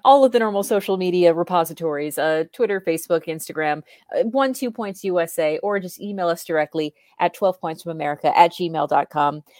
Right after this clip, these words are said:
Uh, you can also find us on Patreon if you'd like to support us for the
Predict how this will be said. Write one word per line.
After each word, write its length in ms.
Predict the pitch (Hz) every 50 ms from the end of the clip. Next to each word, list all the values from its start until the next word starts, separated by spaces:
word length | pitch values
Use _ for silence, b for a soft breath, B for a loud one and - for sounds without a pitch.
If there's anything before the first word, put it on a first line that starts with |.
| b b
Uh, 60 | 196
you 80 | 214 220
can 100 | - 277
also 180 | 277 269 285 269
find 200 | - 269 262 262
us 100 | 262 254
on 140 | 240 226
Patreon 420 | 226 240 247 - - 262 254 254 233
if 80 | 226
you'd 120 | 214 196 214
like 120 | 208 214 214
to 60 | 208
support 380 | - 208 - - 214 208 208
us 240 | 214 220 220 - - b b b b b
for 300 | 202 190 185 180 180 175 - -
the 260 | 185 180 175 175 170